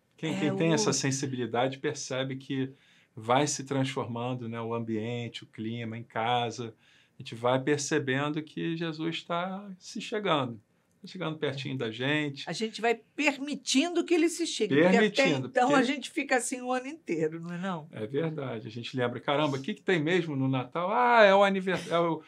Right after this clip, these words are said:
Speaker 1: dia do nascimento de Jesus." Aí você lembra que Jesus
Speaker 2: Você fala,
Speaker 1: veio,
Speaker 2: "Opa!"
Speaker 1: aí você vai se abrindo um pouquinho pra isso, né? Sem ficar focado em presente, em Papai Noel, em comilança.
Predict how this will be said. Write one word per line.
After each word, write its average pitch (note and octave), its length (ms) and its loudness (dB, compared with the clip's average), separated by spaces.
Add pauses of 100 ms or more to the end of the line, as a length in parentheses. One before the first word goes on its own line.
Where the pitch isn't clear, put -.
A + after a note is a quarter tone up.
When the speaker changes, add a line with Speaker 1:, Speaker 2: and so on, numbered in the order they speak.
(180)
Speaker 1:
dia F#3 340 2
do F#3 140 0
nascimento F3 720 -2
de C#3 120 -10
Jesus." C#3+ 680 -2
Aí C#3 160 0
você F3 240 2
lembra E3 420 4
que G3+ 300 -10 (340)
Jesus D3+ 440 6
Speaker 2:
Você - 60 -2
fala, C3 140 4
Speaker 1:
veio, G#3+ 440 12
Speaker 2:
"Opa!" G3+ 320 4 (180)
Speaker 1:
aí C3+ 180 4
você C3+ 160 2
vai C#3+ 200 2
se C#3 120 -4
abrindo C#3+ 440 0
um C3+ 40 -8
pouquinho C3+ 400 -4
pra D3+ 200 -2
isso, D3+ 440 -2
né? C#3 280 -6 (320)
Sem - 340 0
ficar C3+ 340 0
focado B2 540 0
em G#2+ 80 -8
presente, A#2 840 -4
em - 20 -16
Papai A2+ 420 -12
Noel, A2+ 480 -10
em A2 60 -14
comilança. B2 800 -8